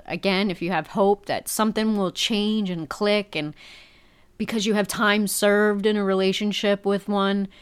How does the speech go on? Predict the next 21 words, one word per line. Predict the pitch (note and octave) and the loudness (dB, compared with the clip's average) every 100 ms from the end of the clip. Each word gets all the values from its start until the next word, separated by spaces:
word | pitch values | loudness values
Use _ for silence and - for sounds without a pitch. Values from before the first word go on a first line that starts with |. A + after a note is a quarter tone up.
| - _ - | -20 _ -4
that | E3 D#3 | -2 -2
means | G3 G3 | -2 -2
that | F#3+ E3+ | -2 -2
you | |
have | F#3+ - | -4 -6
to | |
stay | F3 - G3 F#3+ F#3+ | -8 -2 2 2 2
and | F#3 | -2
keep | F3+ G3+ F#3 | -4 -8 -8
trying | - G#3 F#3 F#3+ | -4 0 0 0
to | F#3 | -2
change | G3 - F#3+ F#3+ | -4 -4 -2 0
it, | G3 G3+ - _ _ - | -2 -4 -6 _ _ -12
it's | F3+ | -6
not | G3+ F3 F3 | -2 -2 -2
going | F3 E3+ E3+ | -4 -4 -6
to | - | -8
change. | - G3+ E3 C#3 D3 - _ - - - _ | -6 -6 -6 -8 -12 -16 _ -20 -20 -20 _
Life | D#3 D#3 E3+ - | -4 0 0 -2
is | E3+ | -4
short. | - - E3+ F3+ - | -4 -2 -2 -2 -4